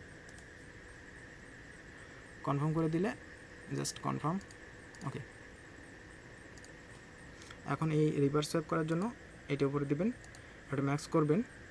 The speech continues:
আর এখান থেকে আপনার এটা ফিটা আবারও ফিক্সড করে ফাইভ পার্সেন্ট দিয়ে কনফার্ম করে দেবো। কনফার্ম করে দিয়ে আবার সোয়াপ কনফার্ম। আচ্ছা, আপডেট আসছে, এটা আপডেট করে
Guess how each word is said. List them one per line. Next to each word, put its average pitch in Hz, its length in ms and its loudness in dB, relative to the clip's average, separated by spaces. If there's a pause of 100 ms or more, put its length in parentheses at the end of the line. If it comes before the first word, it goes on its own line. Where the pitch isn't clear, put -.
(580)
আর 131 260 2
এখান 135 300 2
থেকে 143 220 2
আপনার 135 360 2 (180)
এটা 127 180 0 (120)
ফিটা 139 440 2
আবারও 131 360 6 (680)
ফিক্সড 135 240 -2
করে 151 240 6 (560)
ফাইভ 131 200 2
পার্সেন্ট 151 280 4
দিয়ে 170 100 4
কনফার্ম 127 340 0
করে 143 120 0
দেবো। 127 140 -4 (520)
কনফার্ম 139 260 2
করে 160 120 4
দিয়ে 170 200 4
আবার 139 200 4
সোয়াপ 156 300 2 (500)
কনফার্ম। 165 420 -2 (320)
আচ্ছা, 127 200 -4 (420)
আপডেট 139 320 0
আসছে, 147 200 0
এটা 151 120 0
আপডেট 135 320 -2
করে 190 160 0